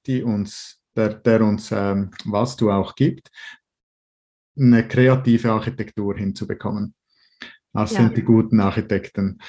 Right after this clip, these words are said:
Speaker 1: die
Speaker 2: Ja.
Speaker 1: wirklich diese Herausforderung auch annehmen. Und das, äh, geht dann immer in, in wunderschönen Objekten auf,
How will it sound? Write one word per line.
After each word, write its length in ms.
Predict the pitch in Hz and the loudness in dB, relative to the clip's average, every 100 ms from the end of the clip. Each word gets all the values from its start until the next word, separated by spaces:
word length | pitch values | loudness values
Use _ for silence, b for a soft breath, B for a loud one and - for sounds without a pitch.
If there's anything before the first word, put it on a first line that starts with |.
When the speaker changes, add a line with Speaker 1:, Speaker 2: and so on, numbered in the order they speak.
| B B - | B B 2
Speaker 1:
die 240 | 107 107 | 4 4
Speaker 2:
Ja. 120 | 95 | 4
Speaker 1:
wirklich 460 | 110 110 110 113 - | 2 2 0 -2 0
diese 240 | 113 104 | 0 2
Herausforderung 760 | 107 107 110 - 107 104 107 101 | 0 2 0 0 -2 -2 -2 -2
auch 200 | 98 98 | -2 -4
annehmen. 420 | 104 107 104 101 98 | -2 0 0 0 -2
Und 220 | 98 - | -4 -4
das, 540 | - 120 131 - - _ _ - 135 B B B B _ 208 | 0 0 0 -8 -18 _ _ -20 -20 B B B B _ -8
äh, 300 | 147 131 123 117 - | -2 -2 -2 -4 -4
geht 260 | - 120 120 | 2 2 4
dann 120 | 110 | 4
immer 260 | 107 117 117 - - | 4 4 4 0 -8
in, 380 | 120 110 107 110 | -2 2 2 0
in 260 | 127 107 101 | 0 -2 0
wunderschönen 580 | 117 135 127 120 113 110 | 4 4 4 2 0 0
Objekten 600 | 107 104 101 - - 104 | -2 -4 -6 -8 -6 -6
auf, 440 | 95 95 101 - | -4 -6 -6 -8